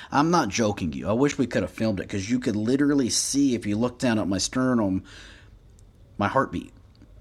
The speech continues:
So I grabbed her hand and I set it on my chest.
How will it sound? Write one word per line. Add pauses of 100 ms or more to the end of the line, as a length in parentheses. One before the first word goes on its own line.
(480)
So
I
grabbed
her
hand
and
I
set
it
on
my
chest.